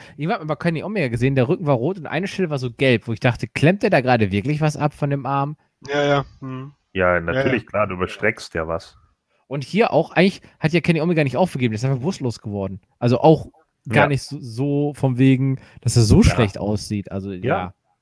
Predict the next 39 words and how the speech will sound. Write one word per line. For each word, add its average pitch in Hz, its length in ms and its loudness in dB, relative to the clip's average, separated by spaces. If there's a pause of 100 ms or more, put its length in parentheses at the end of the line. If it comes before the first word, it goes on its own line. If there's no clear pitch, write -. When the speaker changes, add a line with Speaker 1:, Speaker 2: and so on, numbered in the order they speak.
(640)
Speaker 3:
Ja, 123 140 6
natürlich 175 340 2
ist, 135 140 0
äh, 101 280 0
Speaker 1:
Das 123 120 2
Speaker 3:
ist - 40 -6
einigen 117 240 0
ein 110 100 -2
Speaker 1:
Internet, 104 120 -4
Speaker 3:
bisschen 110 140 2
Speaker 1:
dass 110 140 0
Speaker 3:
gelb. 123 160 -6
Speaker 1:
ihr 147 60 -6
Liebling 131 220 -2
nicht 127 200 -6
gewonnen 123 340 0
hat 123 160 0
oder 107 280 -4 (240)
wie 123 100 -10
sie, 113 280 -10 (200)
es 127 120 -6
ist 131 60 -4
nicht 180 140 2
so - 80 -2
ausgegangen, 139 340 2
wie 120 40 4
sie 120 80 4
es 113 100 0
vorgestellt 127 500 4
haben 110 220 4
und 98 100 -8
dann 101 120 -6
ist 98 120 -8
auch 73 140 -10
alles 92 220 -6
gleich 90 160 -6
scheiße. 85 300 -8 (800)
Speaker 3:
Ja, 151 160 6 (340)
genau. 127 260 -4